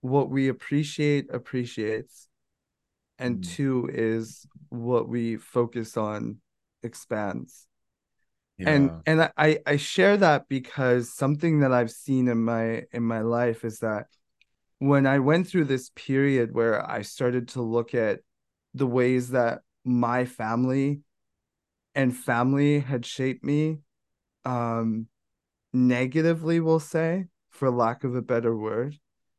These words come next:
Speaker 1: uh, it was very confronting.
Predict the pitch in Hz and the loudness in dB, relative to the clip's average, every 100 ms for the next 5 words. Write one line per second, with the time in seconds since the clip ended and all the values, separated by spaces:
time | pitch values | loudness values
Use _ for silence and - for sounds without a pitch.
0 | _ _ _ 127 127 120 117 113 110 - | _ _ _ 0 2 2 2 0 -4 -10
1 | _ _ _ _ _ _ _ _ _ _ | _ _ _ _ _ _ _ _ _ _
2 | _ _ _ _ _ _ _ _ _ _ | _ _ _ _ _ _ _ _ _ _
3 | _ _ _ _ _ _ - 160 147 139 | _ _ _ _ _ _ 0 2 4 6
4 | 185 196 196 165 - 120 120 117 92 - | 6 4 0 -2 0 0 0 -4 -10 -10